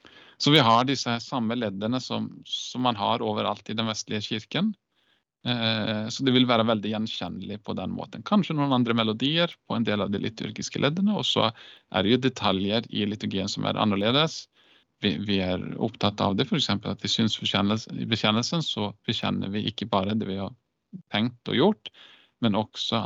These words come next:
at synden bor i oss. Jeg har, eh, begjæret til det onde,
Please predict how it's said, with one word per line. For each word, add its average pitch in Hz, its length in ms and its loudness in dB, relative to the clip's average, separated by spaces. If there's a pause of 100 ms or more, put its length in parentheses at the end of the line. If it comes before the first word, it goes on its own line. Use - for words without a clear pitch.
at 104 240 -4
synden 95 400 -2
bor - 200 -4
i 190 100 4
oss. - 160 -4 (500)
Jeg 107 80 2
har, 101 320 -2 (160)
eh, 101 160 -6
begjæret 101 480 0
til 104 140 0
det 101 80 -4
onde, 104 320 4